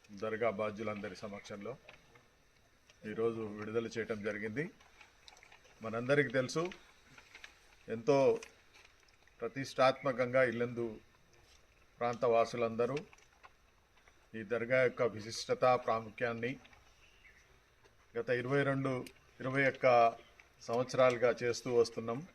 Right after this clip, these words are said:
ఈరోజు ఇరవై రెండవ దర్గా ఉర్సు ఉత్సవాలను మనం ఘనంగా ఏర్పాటు చేసుకునే కార్యక్రమాలను నిర్వహించుకోవడానికి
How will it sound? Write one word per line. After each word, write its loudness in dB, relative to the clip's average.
ఈరోజు -2
ఇరవై 4
రెండవ 6
దర్గా 0
ఉర్సు -6
ఉత్సవాలను 0
మనం -6
ఘనంగా 0
ఏర్పాటు -2
చేసుకునే -4
కార్యక్రమాలను -4
నిర్వహించుకోవడానికి -4